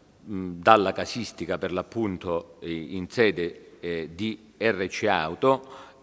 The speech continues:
e, eh, la preoccupazione è quella che, per l'appunto, si possa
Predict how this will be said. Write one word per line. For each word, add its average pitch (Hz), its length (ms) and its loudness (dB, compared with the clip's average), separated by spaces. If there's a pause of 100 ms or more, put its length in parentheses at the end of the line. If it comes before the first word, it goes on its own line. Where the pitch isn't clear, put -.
e, - 640 0
eh, 58 280 -12 (160)
la 113 440 2
preoccupazione 107 960 2 (140)
è 117 200 0
quella 90 460 4
che, - 640 2 (100)
per 104 160 0
l'appunto, 104 720 0 (1600)
si 123 340 2
possa - 1000 4